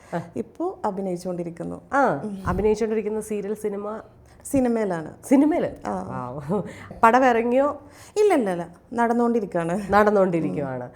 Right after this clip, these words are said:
Speaker 1: ഞാനേ അടുത്തിടെ ഒരു, ഏഹ്, ഇന്റർവ്യൂവിൽ കണ്ടിരുന്നു. അങ്ങനെയാണ് ഞാൻ ഒന്ന് കണക്ട് ചെയ്യാം എന്നുള്ളൊരു ഇത് വന്നത്. അങ്ങനെ സംസാരിച്ചപ്പം കുറേ കാര്യങ്ങൾ എന്നോട്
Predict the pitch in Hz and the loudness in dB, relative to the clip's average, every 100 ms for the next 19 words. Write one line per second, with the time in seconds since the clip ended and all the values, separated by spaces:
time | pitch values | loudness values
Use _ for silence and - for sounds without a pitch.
0 | - - - 320 349 269 151 - 269 277 | -20 -12 0 4 6 6 4 2 4 4
1 | 294 302 226 220 208 208 196 - 196 180 | 4 4 4 4 4 2 0 -2 0 2
2 | 175 226 240 247 254 233 220 160 135 143 | 2 2 2 2 0 0 -2 -4 -4 -4
3 | 147 127 117 - 220 269 294 285 285 247 | -4 -6 -8 -6 -2 2 2 2 2 0
4 | 240 240 - 233 220 - 208 208 208 - | -2 -4 -6 -6 -6 -6 -4 -4 -8 -6
5 | 247 208 208 202 - 180 175 160 160 - | -4 -4 -4 -6 -6 -8 -6 -6 -8 -10
6 | - 170 160 127 113 95 - - - - | -10 -6 -4 -4 -8 -10 -16 -20 -16 -6
7 | 294 311 320 302 - - 262 233 247 240 | -2 0 0 0 -4 -4 -4 -2 -2 -2
8 | 240 233 233 233 - 269 269 285 277 202 | -4 -4 -4 -6 -6 0 2 0 -2 -6
9 | 190 202 190 180 | -6 -6 -6 -6